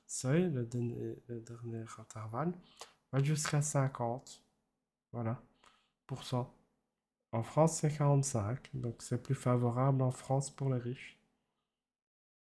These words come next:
Bon, après, ça reste, euh, <laughs> une grosse pompe, mais voilà. Et donc, c'est vraiment, voilà. Donc, la, la France est plus méritocratique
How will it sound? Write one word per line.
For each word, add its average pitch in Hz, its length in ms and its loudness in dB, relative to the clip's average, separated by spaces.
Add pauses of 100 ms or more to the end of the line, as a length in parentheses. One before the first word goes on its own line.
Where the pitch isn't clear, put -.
Bon, 107 140 -2
après, 107 240 0
ça 110 160 -2
reste, 117 340 -2
euh, 104 340 0 (720)
<laughs> - 720 -20
une 120 120 -2
grosse 127 260 0
pompe, - 380 0 (160)
mais 113 180 -2
voilà. 107 240 -2 (880)
Et 113 60 -2
donc, 156 200 6
c'est - 180 0
vraiment, 143 600 8
voilà. 123 300 4
Donc, 117 320 -4
la, 113 220 4
la 110 100 6
France 165 460 6
est 127 120 0
plus - 360 -2
méritocratique 127 1120 0